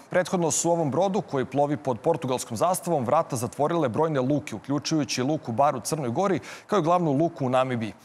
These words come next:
Vlada te zemlje je objavila i dokument koji potvrđuje da je eksploziv namenjen Izraelu. Izjave iz Slovenije i Portugala ukazuju na to da brod ide prema Crnoj Gori i slovenačkoj luci Kopar, gde će iskrcati svoj teret.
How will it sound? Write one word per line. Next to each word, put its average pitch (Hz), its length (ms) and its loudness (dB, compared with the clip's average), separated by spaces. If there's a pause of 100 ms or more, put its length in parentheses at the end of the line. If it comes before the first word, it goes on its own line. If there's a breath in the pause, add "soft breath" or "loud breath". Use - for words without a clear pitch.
(380 loud breath)
Vlada 180 280 6
te 185 160 4
zemlje 185 320 4
je 170 80 4
objavila 170 420 4
i 143 60 2
dokument 156 500 0
koji 123 200 -4
potvrđuje 160 560 0
da 131 120 2
je 120 120 0
eksploziv 151 480 -2
namenjen 139 420 0
Izraelu. 110 360 -4 (200)
Izjave 147 440 2
iz 113 100 -4
Slovenije 165 420 0
i 120 40 0
Portugala 165 520 2
ukazuju 156 420 0
na 131 120 0
to 185 240 0
da 123 360 4
brod 151 360 -2
ide 160 200 -2
prema 123 260 -4
Crnoj 156 280 -4
Gori 160 320 0
i - 20 2
slovenačkoj 139 640 -2
luci 139 280 -4
Kopar, 131 460 0
gde 101 220 -4
će 120 320 -2
iskrcati 135 600 -6
svoj 135 240 -2
teret. 117 360 -4